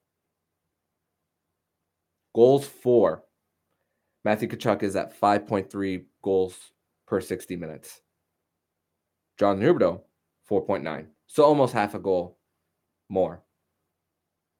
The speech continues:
for Matthew Tkachuk. And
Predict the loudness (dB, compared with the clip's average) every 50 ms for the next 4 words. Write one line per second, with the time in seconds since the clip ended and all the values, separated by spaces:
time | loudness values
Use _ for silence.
0 | _ _ _ _ _ _ -4 -2 0 0 0 0 0 -2 -6 -8 -14 _ _ _
1 | _ _ _ _ _ _ _ _ -8 -6 -6 -6 -8 -12 -14 -12 -12 -12 -12 -12
2 | _ _ _ _ _ _ _ _ _ _ _ _ _ _ _ _ _ _ _ _
3 | _ _ _ _ _ _ _ _ _ _ _ _ _ _ _ _ _ _ _ _
4 | _ _ _ 0 2 4 4 4 4 2 -2